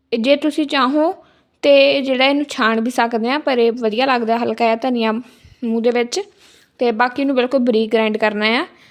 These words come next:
ਫਿਰ ਇਹਦੇ ਵਿੱਚ ਪਾਣੀ ਪਾਉਣਾ ਹੈ ਜਿੰਨੀ ਕੁ ਜ਼ਰੂਰਤ ਹੋਵੇ, ਤੇ ਫਿਰ ਪਾਉਣਾ ਸਵਾਦ ਅਨੁਸਾਰ ਇੱਕ ਲੂਣ, ਕਿਉਂਕਿ ਇਹਦੇ 'ਚ ਲੂਣ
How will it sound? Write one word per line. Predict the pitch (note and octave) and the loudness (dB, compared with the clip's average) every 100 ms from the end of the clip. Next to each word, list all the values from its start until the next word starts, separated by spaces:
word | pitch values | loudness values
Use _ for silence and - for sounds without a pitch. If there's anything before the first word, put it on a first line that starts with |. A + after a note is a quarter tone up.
| _ | _
ਫਿਰ | C#4+ C#4+ | 4 4
ਇਹਦੇ | C#4+ | 4
ਵਿੱਚ | D4+ D#4 | 0 -2
ਪਾਣੀ | D4 C4 B3 A#3+ | -2 0 2 0
ਪਾਉਣਾ | C4 B3 | -2 0
ਹੈ | C4 | 0
ਜਿੰਨੀ | C4 B3 A#3 | 0 -2 -4
ਕੁ | A3+ | -4
ਜ਼ਰੂਰਤ | A3 A#3 A3 G3+ - A#3+ | -6 -4 -4 -6 -6 -4
ਹੋਵੇ, | A3 C#4 G#4+ - _ _ _ _ - | 0 0 -2 -10 _ _ _ _ -4
ਤੇ | C4 | 0
ਫਿਰ | C4 C4+ | 2 2
ਪਾਉਣਾ | C#4 C#4 C#4 | 2 0 0
ਸਵਾਦ | C#4 A#3+ A#3+ | 2 2 2
ਅਨੁਸਾਰ | B3 B3 | 0 0
ਇੱਕ | B3 B3+ | 0 2
ਲੂਣ, | A3+ A3 B3 | 2 2 0
ਕਿਉਂਕਿ | F4 - B3 A3 | -4 -4 0 0
ਇਹਦੇ | A3+ | 0
'ਚ | A#3+ | -2
ਲੂਣ | A#3+ A#3 | -4 -4